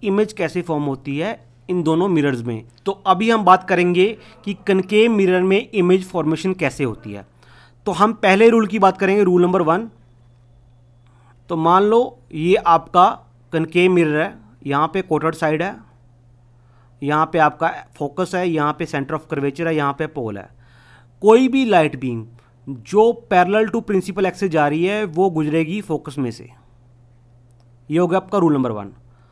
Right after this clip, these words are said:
रूल नंबर टू, ये हो गया आपका पोल, यहाँ पे फोकस, यहाँ पे आपका center of curvature। अब कोई भी लाइट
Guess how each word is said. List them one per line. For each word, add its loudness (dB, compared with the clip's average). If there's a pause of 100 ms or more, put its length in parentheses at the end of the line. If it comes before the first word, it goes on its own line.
(420)
रूल 2
नंबर 0
टू, -8 (4000)
ये -2
हो -2
गया -6
आपका -6
पोल, -4
यहाँ -4
पे -8
फोकस, -12
यहाँ -6
पे -10
आपका -14
center -12
of -16
curvature। -20 (720)
अब 0
कोई 8
भी 2
लाइट 2